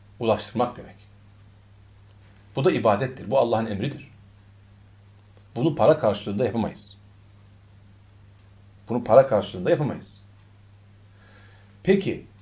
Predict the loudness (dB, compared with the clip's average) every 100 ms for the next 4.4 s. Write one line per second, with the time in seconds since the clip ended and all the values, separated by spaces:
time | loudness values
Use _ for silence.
0 | -20 -2 2 2 0 -8 -20 -20 -20 -20
1 | -20 -20 -20 -20 -20 -14 -4 -2 0 2
2 | 4 4 4 6 6 4 0 -4 -12 -20
3 | -10 -8 -6 -6 -4 -4 -2 -2 0 -2
4 | -4 -6 -6 -8